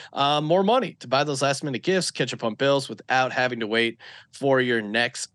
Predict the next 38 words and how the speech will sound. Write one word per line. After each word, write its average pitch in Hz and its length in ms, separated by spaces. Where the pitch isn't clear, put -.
paycheck. 156 640
And, 123 240
you - 60
know, 143 200
you 151 120
can 208 220
just - 240
get 247 120
rid 254 140
of 247 60
all 254 100
those 240 220
expen-, 202 480
expenses 165 720
that 123 100
have 110 80
been 117 120
stressing 139 440
you 131 140
out, 117 280
and 117 80
so 120 100
you 113 80
can 117 120
actually 117 440
enjoy 110 540
the 110 160
holidays. 113 560
Download 208 360
the 147 140
Dave 139 320
app 139 200
from 143 200
the 113 100
App 117 140
Store 107 220
right 175 280
now 131 320